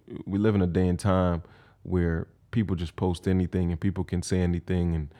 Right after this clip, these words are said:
and we've seen, uh, celebrities on social media, uh,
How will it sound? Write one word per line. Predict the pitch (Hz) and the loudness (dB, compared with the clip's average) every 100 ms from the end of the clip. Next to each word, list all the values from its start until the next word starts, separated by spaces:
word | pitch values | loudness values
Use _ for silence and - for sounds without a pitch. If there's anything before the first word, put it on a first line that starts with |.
| - - - | -20 -20 -4
and | 87 | 0
we've | 98 92 | 2 0
seen, | - 101 98 90 - - | 0 2 4 2 -2 -4
uh, | 85 82 | -2 0
celebrities | - 92 95 92 92 92 87 - - - - - _ _ _ _ - | -2 2 2 4 2 0 0 -4 -12 -20 -20 -20 _ _ _ _ 6
on | 120 110 | 8 8
social | - 110 101 107 | 6 4 6 6
media, | 104 107 104 104 101 98 - 95 - | 8 8 8 8 6 4 0 -6 0
uh, | 95 92 | 4 4